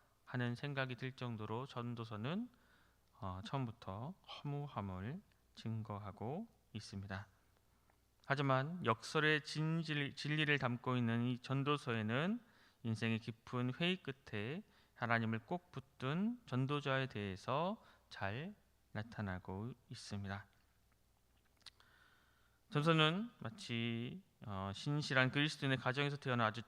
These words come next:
총명한 한 자녀가 하나님 없어도 인생의 업적을 이룰 수 있고 또 하나님의 인도하심을 받지 않아도 보란 듯이 성공할 수 있다라는 것을 보여주기 위해서 아둥바둥 발버둥 치다가 결국엔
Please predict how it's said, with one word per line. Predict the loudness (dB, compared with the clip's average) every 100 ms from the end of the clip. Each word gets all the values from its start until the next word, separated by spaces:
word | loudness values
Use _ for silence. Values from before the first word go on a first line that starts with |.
| -6
총명한 | 0 2 4 2 0 0 -2 -4 -6 -4
한 | -2 -2
자녀가 | -2 -2 -2 0 2 0 -2 -14 _ _ -6
하나님 | 4 4 6
없어도 | 2 0 0 2 0 0 -4
인생의 | -4 0 0 0 0
업적을 | 0 0 -4 -2 0 0
이룰 | 0 -2
수 | -2 -4
있고 | -4 -2 0 0 -2
또 | -4
하나님의 | 0 2 2 2
인도하심을 | 2 4 2 2 -2
받지 | -2 -4 0
않아도 | 2 2 0 0 0 -2 -8 -20 -10
보란 | 0 2 2 0
듯이 | -4 -2 -4
성공할 | -4 -4 -2 -2 -2
수 | -4 -16 -8 -6
있다라는 | -8 -2 0 0 -10 -20 _ _ _ 2 6
것을 | 6 4 0
보여주기 | 2 2 2 0 -2 0 0
위해서 | 0 -2 -2 -4 -4 -8 -18 -12
아둥바둥 | -4 2 4 4 0 -4 -4 -2 -2 -2
발버둥 | -2 -2 0 0 -2
치다가 | -4 0 2 6 4 4
결국엔 | 2 2 2 2 4 2